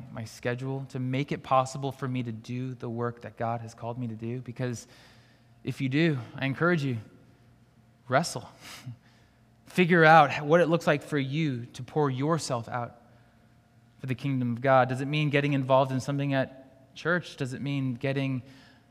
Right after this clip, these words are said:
a mentor with LifeBridge? What does it look like for you to be faithful to the work that God has called you to do, to pour yourself out, to make space for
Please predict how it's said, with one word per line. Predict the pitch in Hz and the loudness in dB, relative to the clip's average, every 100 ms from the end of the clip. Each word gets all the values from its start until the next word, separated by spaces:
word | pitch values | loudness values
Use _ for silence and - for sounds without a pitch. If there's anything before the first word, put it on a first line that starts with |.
| _ | _
a | - | -2
mentor | 135 147 185 151 117 117 | 2 2 2 -2 -2 -6
with | 127 | 0
LifeBridge? | 135 180 - - 117 107 - - - _ _ _ _ _ _ _ _ _ - | 4 4 0 -12 -12 -12 -18 -20 -20 _ _ _ _ _ _ _ _ _ -2
What | 147 | 0
does | 180 | 2
it | 185 | 0
look | 160 170 | 0 0
like | 165 | 0
for | - 151 | 0 -6
you | 139 147 | -4 -4
to | 131 | -4
be | 127 | -8
faithful | - - 160 156 156 160 156 | -8 -8 -2 -2 -4 -8 -8
to | 143 | -6
the | 139 | -6
work | 123 135 113 | -4 -4 -6
that | 120 117 | -14 -8
God | 131 131 | -2 -2
has | 120 - | -2 -10
called | - 127 120 | -8 -8 -6
you | 117 | -8
to | 117 | -6
do, | 120 113 | -6 -6
to | |
pour | 113 - 156 | -8 0 2
yourself | 139 139 147 143 - 123 113 - | 2 2 2 2 0 -2 -2 -6
out, | 120 113 117 - - - - | -4 -4 -8 -18 -20 -20 -8
to | 143 | -2
make | 143 139 | 0 -2
space | - - 135 127 | -4 -2 -2 -2
for | - 127 117 | -6 -6 -6